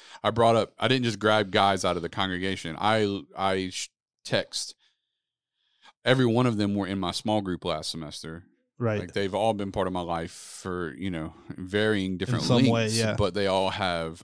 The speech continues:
Speaker 1: an access to my life that's unique compared to other, like, you know what I mean? They're in, they are genuinely in my circle. They, they literally have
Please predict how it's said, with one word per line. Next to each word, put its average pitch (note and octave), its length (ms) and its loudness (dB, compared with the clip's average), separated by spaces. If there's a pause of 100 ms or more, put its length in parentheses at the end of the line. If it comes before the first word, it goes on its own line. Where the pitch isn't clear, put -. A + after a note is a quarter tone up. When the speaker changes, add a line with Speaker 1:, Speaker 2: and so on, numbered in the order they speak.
Speaker 1:
an F2+ 160 -8
access G#2+ 520 -4
to - 100 -10
my F2+ 100 -4
life D#2+ 240 -6
that's - 220 -10
unique D#2 380 -6
compared D#2 540 -6
to D#2 340 -8
other, D2 340 -6
like, D#2+ 300 -8 (200)
you G2 80 -6
know F#2 60 -2
what F2 60 -4
I - 20 -2
mean? F2+ 80 -4
They're G#2 140 2
in, A2+ 300 0
they G2 100 4
are F#2+ 180 0
genuinely F#2+ 380 -2
in E2 80 -6
my D#2+ 100 -8
circle. G#2 420 -2 (460)
They, F2+ 220 0 (160)
they F2+ 180 2
literally F2+ 400 2
have F2+ 180 -6